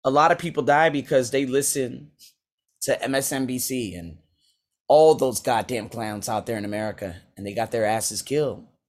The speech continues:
The media does kill. And so what ends up happening, especially during covid, a lot of people ended up becoming, like, O C D and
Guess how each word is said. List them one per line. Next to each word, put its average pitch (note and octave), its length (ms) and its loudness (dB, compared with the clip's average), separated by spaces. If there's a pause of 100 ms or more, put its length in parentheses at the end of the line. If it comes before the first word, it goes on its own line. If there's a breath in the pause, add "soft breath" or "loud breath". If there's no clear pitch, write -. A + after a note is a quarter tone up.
(640)
The A2+ 60 -6
media F3 360 -2
does E3+ 300 -2
kill. F#3+ 460 -8 (1400)
And C#3+ 160 -2
so C#3+ 600 4 (240)
what C#3+ 160 4
ends E3 200 2
up D#3 140 2
happening, D3 560 0
especially D3 440 -2
during B2+ 260 0
covid, E3 280 0
a C#3+ 60 0
lot C3+ 220 4
of C#3+ 80 -2
people C3 220 -4
ended C3 220 -2
up A#2 220 -2
becoming, B2+ 380 -4
like, A2 200 -2
O C3 120 2
C C3 240 -4
D B2+ 340 -4
and F#2 180 -10